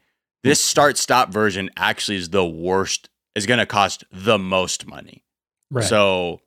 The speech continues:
Speaker 1: we shouldn't do that." But even then, there's, like, this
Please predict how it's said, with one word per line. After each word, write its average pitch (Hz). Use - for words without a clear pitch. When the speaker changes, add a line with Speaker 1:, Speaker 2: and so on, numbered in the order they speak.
Speaker 1:
we 123
shouldn't 107
do 87
that." 92
But 107
even 101
then, 117
there's, 107
like, 101
this 104